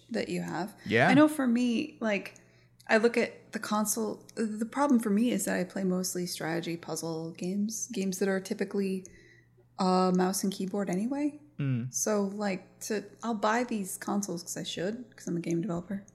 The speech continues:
Speaker 2: Mm.
Speaker 1: <laughs> I
Speaker 2: Yeah.
Speaker 1: gotta keep up. But, like, they're, they don't have my favorite games. Um, they have, the games they do have, like, um, the, the, these,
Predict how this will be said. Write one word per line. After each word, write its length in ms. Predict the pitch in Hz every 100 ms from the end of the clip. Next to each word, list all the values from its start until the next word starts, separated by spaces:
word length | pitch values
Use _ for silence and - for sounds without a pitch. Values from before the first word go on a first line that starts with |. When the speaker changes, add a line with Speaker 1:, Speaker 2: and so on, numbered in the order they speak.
| 220
Speaker 2:
Mm. 420 | 233 120 233 -
Speaker 1:
<laughs> 60 | -
I 40 |
Speaker 2:
Yeah. 120 | 131 107
Speaker 1:
gotta 140 | 147 - - - -
keep 240 | - 202
up. 320 | 180 202 -
But, 200 | - 214
like, 360 | 226 208 190 - - - _ _
they're, 280 | 208 240 202 - - -
they 140 | 233
don't 200 | 254 233
have 300 | 233 208 - -
my 220 | 202 190 185
favorite 420 | 185 175 - -
games. 420 | - 202 202 - - _ _ _ _
Um, 420 | 202 196 190 196 202 -
they 100 | 214
have, 440 | 226 240 233 - - _ _ _
the 80 | -
games 300 | 226 254 240
they 100 | 240
do 200 | 196 220
have, 520 | 202 170 196 220 -
like, 420 | - 190 175 180 180
um, 480 | 175 175 180 202 -
the, 360 | 226 202 - - - _ _ _ _
the, 180 | 226 226
these, 600 | 196 220 208 - - -